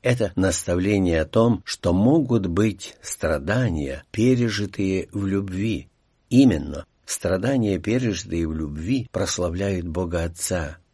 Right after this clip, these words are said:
при том, что в такой любви человек может почувствовать смысл своего существования. Да не только своего, но и смысл существования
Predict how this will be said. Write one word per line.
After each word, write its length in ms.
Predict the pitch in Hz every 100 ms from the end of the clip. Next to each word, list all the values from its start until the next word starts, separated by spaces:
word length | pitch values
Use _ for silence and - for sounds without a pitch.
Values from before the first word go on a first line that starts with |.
| _
при 200 | - 92
том, 440 | 82 98 104 92 -
что 640 | - - 85 85 82 73 -
в 60 |
такой 600 | - 80 - - 117 143
любви 680 | 98 98 80 80 85 87 80
человек 760 | - - 90 90 95 113 110 -
может 540 | - 98 101 92 87 -
почувствовать 1120 | - 92 - 110 98 - - 87 87 - -
смысл 600 | - 90 85 90 - 85 -
своего 580 | - 78 73 71 73 -
существования. 1200 | - 82 - 73 - - 73 85 95 78 67 76 - _ _ _
Да 120 | 87 95
не 140 | 139
только 340 | 139 143 107
своего, 600 | 85 82 80 80 95 104
но 140 | 87 87
и 100 | 80
смысл 560 | - 104 127 127 107 85
существования 880 | - 101 - 92 - 98 104 98 92